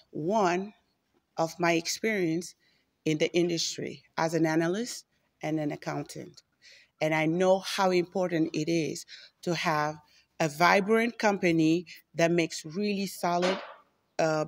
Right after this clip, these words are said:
brick, blocks, and pavers of quality. Not only that, the second reason is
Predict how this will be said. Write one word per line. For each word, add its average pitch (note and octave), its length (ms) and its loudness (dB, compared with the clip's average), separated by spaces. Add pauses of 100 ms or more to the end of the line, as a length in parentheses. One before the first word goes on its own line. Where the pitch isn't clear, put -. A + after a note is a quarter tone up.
brick, G3 280 -2
blocks, F3 420 2
and E3 120 -2
pavers E3 520 0
of D#3 160 -2 (140)
quality. E3+ 580 0 (600)
Not F#3 240 4
only G#3+ 380 4
that, E3 440 2
the E3+ 80 0
second G3 400 2
reason G3 360 2 (100)
is E3+ 420 0